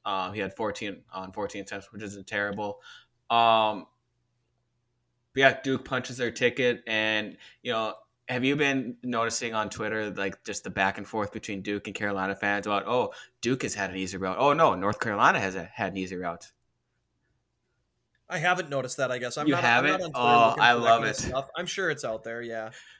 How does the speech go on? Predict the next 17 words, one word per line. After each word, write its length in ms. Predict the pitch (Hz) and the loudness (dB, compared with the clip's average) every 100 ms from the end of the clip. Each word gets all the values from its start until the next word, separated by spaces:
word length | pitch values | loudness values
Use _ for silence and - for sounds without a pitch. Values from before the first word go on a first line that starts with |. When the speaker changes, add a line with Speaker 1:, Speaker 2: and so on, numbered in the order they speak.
| _ | _
Speaker 1:
I 120 | - 104 | 2 4
love 240 | 101 98 | 4 2
it. 260 | 101 - - - _ _ _ - - | 0 -2 -20 -20 _ _ _ -20 -2
Um, 560 | 139 147 147 135 120 110 - | 8 12 12 10 6 -4 -4
but 80 | 156 | 2
no, 180 | 143 127 | 2 4
they 200 | 139 147 | 4 4
will, 360 | 151 147 147 | 4 4 6
uh, 440 | 139 131 123 117 117 - - | 8 8 8 8 4 -8 -6
they 120 | 127 | -4
will 120 | 127 | -4
play 280 | - 127 123 | -4 0 0
North 260 | 120 120 - | 0 -4 -4
Carolina, 600 | 123 117 110 113 120 120 | -2 0 2 2 2 -2
who 140 | 117 | -8
gets 300 | 113 113 - | -8 -8 -10
the 280 | - 113 | -8 -8